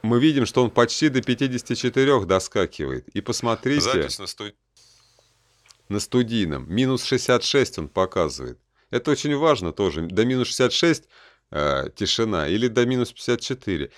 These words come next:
Speaker 1: И это просто, в принципе, этот еще хороший. Да, этот вообще мертвый, так скажем, встроенный. Он тут ужасный микрофон. У него общий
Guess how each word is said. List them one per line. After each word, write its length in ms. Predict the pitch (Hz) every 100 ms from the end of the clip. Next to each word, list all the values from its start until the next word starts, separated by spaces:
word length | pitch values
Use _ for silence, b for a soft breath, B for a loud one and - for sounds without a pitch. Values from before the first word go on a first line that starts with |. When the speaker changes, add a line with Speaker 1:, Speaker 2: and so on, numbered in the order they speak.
| b
Speaker 1:
И 60 | 104
это 120 | 110
просто, 300 | 127 120 -
в 40 |
принципе, 420 | 131 127 98 -
этот 220 | 113 90 107
еще 280 | - 107 92 b _
хороший. 400 | 110 104 80 92
Да, 180 | 123 110
этот 300 | 143 - 120
вообще 400 | 127 127 135 98
мертвый, 460 | 95 92 73 73
так 200 | 69 76
скажем, 380 | - 82 71 71
встроенный. 600 | - - 87 78 65 65
Он 180 | 71 67
тут 220 | - 71
ужасный 440 | 85 95 85 - 64
микрофон. 600 | 65 - 80 - 67 64 b b b -
У 80 |
него 180 | 92 98
общий 340 | 110 95 -